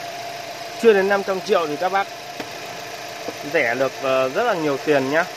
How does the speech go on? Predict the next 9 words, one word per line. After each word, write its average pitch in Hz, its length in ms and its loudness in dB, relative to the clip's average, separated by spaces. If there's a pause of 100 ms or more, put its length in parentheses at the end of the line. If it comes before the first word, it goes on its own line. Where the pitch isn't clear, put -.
(300)
Tiết 226 160 0
kiệm 185 180 4
được, 147 200 2
ờ, 131 600 4
một 135 160 -2
khoản 117 220 4 (400)
cũng 196 180 -4 (100)
kha 190 120 2
khá. 160 360 2